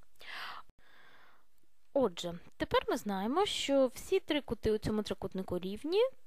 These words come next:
тому це подібні трикутники. Скажемо, ми знаємо ось цю сторону. І зараз я поставлю вам підступне питання. Цей відрізок дорівнює п'ять, а цей сім. А ось цей,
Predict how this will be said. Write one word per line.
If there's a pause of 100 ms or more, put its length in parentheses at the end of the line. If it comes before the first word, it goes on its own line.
тому
це
подібні
трикутники. (640)
Скажемо, (120)
ми
знаємо
ось
цю
сторону. (100)
І (360)
зараз
я
поставлю
вам
підступне
питання. (520)
Цей
відрізок
дорівнює
п'ять,
а
цей
сім. (1000)
А
ось
цей,